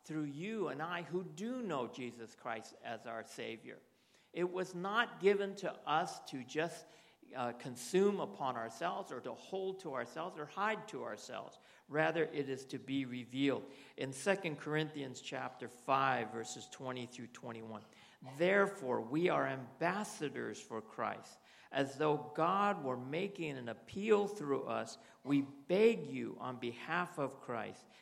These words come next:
be reconciled to God. He made him who knew no sin to be sin on our behalf, so that we might become the righteousness of God in him."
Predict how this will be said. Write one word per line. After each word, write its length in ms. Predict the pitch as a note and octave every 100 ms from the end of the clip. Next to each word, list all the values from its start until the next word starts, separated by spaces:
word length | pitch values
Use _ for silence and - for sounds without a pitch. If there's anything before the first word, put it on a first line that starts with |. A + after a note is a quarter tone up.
| _
be 220 | A#3 B3
reconciled 1200 | A3 E3 D#3 G#3 A#3 E3 B2+ A2+ - B2+ B2+ A#2+ -
to 120 | B2
God. 360 | A2+ A2+ A2 G#2+ - - - - -
He 160 | - D#3+
made 320 | E3+ F#3 F3
him 400 | D#3 G#3 A3+ G#3
who 160 | E3+
knew 400 | D3 C3+ E3+ B3+
no 240 | C4 D#3+ A#2+
sin 360 | - C3 B2+
to 120 | B2 B2+
be 160 | B2
sin 400 | A#2 - E3 F3
on 240 | E3+ B2+ A#2
our 240 | E3 F3
behalf, 460 | F3 D#3+ C3+ A2+ G2 - - -
so 200 | - B2+
that 340 | B2 B2 -
we 180 | C3+ F3
might 300 | F#3+ C#3 B2
become 440 | B2 - - C#3+ C#3+
the 120 | A#2
righteousness 880 | A2 B2+ C#3+ - C3+ C3+ C3+ B2+ -
of 260 | G2 G2+
God 360 | G#2+ G#2+ A#2 A2 - - _
in 400 | - A2+ A2 G#2+ G#2+ _
him." 320 | - A2+ G#2